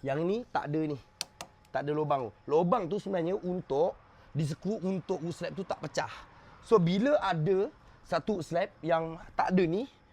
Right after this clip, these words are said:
betul barang tu tak pecah, harganya super. Boleh ada kat dalam. Okey, tengok ni satu. Ha, ni.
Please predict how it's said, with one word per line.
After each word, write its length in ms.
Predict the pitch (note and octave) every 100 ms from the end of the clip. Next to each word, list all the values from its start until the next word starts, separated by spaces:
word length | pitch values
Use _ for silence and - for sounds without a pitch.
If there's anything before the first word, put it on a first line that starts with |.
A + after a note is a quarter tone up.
| - - -
betul 320 | C#3+ G#3 E3+
barang 400 | C3 C#3+ D#3 D#3
tu 80 | F3
tak 240 | - -
pecah, 240 | - E3
harganya 320 | C3+ G#2+ B2 B2+
super. 400 | B2 G2+ G2+ F2+ - - - - - - - -
Boleh 240 | A#2 D3+ D3
ada 80 | C3+
kat 80 |
dalam. 240 | A#2 A2+ G2+ - - - - - - - -
Okey, 240 | C#3 D#3 -
tengok 160 | F#3 G3+
ni 160 | E3+
satu. 320 | D#3 D#3+ E3 - - - - - - - - -
Ha, 240 | B2 B2+ C3+
ni. 160 | C3